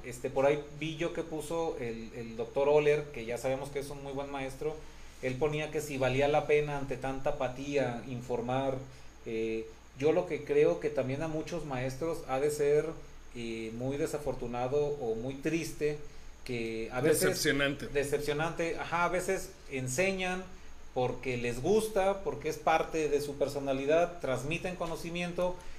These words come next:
Speaker 1: y a veces los critican gente que nunca, nunca dice, o sea, critica tu trabajo o tu enseñanza, pero él nunca dice, "Mira, esto es lo que yo hago"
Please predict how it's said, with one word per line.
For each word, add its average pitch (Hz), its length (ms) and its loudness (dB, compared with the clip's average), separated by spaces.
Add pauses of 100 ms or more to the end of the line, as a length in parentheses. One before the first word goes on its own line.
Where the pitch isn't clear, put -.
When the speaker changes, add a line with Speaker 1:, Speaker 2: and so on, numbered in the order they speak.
(220)
Speaker 1:
y 180 360 -2 (180)
a 127 80 -2
veces 165 320 0
los 165 160 0
critican 175 640 0 (240)
gente 165 340 -2
que 135 140 -4
nunca, 214 580 2 (600)
nunca 185 340 4
dice, 190 440 0 (480)
o 131 80 -6
sea, 147 140 4
critica 208 380 4
tu 208 140 4
trabajo 202 720 6
o 147 100 2
tu 151 160 -2
enseñanza, 165 540 0
pero 175 160 4
él 185 80 -2
nunca 196 220 4
dice, 180 220 0
"Mira, 180 220 4
esto - 160 -2
es 175 60 -4
lo 180 80 -2
que 170 120 0
yo 185 140 6
hago" 165 280 2